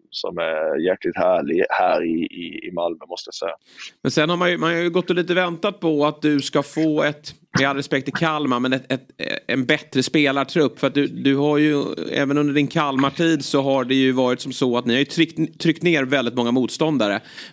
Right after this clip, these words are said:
Speaker 2: Men så har inte det där målet kommit, kanske då för att det har varit bristande kvalitet i, i sista tredjedelen.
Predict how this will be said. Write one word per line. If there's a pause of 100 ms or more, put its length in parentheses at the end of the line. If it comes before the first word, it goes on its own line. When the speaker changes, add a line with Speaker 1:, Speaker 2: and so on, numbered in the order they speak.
Speaker 2:
Men
så
har
inte
det
där
målet
kommit,
kanske
då
för
att
det
har
varit
bristande
kvalitet
i,
i
sista
tredjedelen.